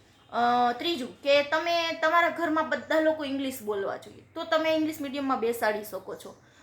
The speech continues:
હવે આપણા ઘરમાં આપણે ગુજરાતી બોલતા હોય ને બાળકને ઇંગ્લિશ મીડિયમમાં બેસાડીએ તો બાળક છે એ કન્ફ્યુઝ થઈ જાય છે કે ઇંગ્લિશ બોલવું, હિન્દી બોલવું કે ગુજરાતી બોલવું.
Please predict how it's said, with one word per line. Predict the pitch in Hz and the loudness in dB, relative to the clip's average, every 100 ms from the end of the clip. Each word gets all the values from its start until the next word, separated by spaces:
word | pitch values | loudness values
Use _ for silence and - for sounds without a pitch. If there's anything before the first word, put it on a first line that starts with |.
| - | -6
હવે | 233 285 | 0 4
આપણા | 277 320 | 4 4
ઘરમાં | 320 311 330 | 2 2 2
આપણે | 320 330 | 0 -2
ગુજરાતી | 302 349 370 349 | -6 0 0 0
બોલતા | 294 277 269 | 0 -2 -2
હોય | 262 | -4
ને | 262 | 2
બાળકને | 294 302 302 | 2 2 -4
ઇંગ્લિશ | 311 339 339 | -2 -4 -4
મીડિયમમાં | 311 285 269 247 | -6 -4 -4 -2
બેસાડીએ | 247 254 247 247 247 | -2 -2 -2 -2 -6
તો | |
બાળક | 247 285 311 | -2 0 0
છે | - | -2
એ | 320 | -6
કન્ફ્યુઝ | 320 320 330 392 330 | -2 -2 0 -2 -2
થઈ | 240 214 | -6 -6
જાય | 208 196 | -6 -8
છે | 226 | -12
કે | 269 | -8
ઇંગ્લિશ | 269 311 349 | -4 -4 -6
બોલવું, | 277 311 320 311 | 2 2 4 -2
હિન્દી | 262 285 | -2 -4
બોલવું | 277 277 262 | -2 -4 -4
કે | 262 | -10
ગુજરાતી | 254 240 240 - | -8 -4 -6 -6
બોલવું. | 165 147 - | -14 -14 -16